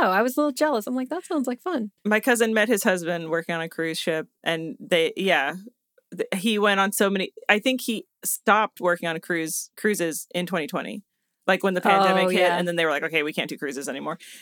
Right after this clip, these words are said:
Speaker 2: And then he was, like, kind of out of a job. I don't know what happened after that, but he went on so many, and it, all of his,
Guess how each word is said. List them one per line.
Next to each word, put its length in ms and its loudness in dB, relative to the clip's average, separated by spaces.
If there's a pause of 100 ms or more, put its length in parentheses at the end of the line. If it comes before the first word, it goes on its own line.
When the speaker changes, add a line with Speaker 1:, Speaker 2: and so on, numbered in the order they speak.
(140)
Speaker 2:
And 120 2
then 220 0
he 200 -2
was, 200 -2
like, 120 0
kind 140 0
of 60 0
out 140 2
of 60 -4
a 40 -8
job. 300 0
I 100 4
don't 100 2
know 120 2
what 100 2
happened 260 2
after 200 -2
that, 200 -6
but 120 -2
he 180 -2
went 160 2
on 100 0
so 220 4
many, 240 -2
and 380 -2
it, 180 -4
all 200 4
of 80 -2
his, 300 0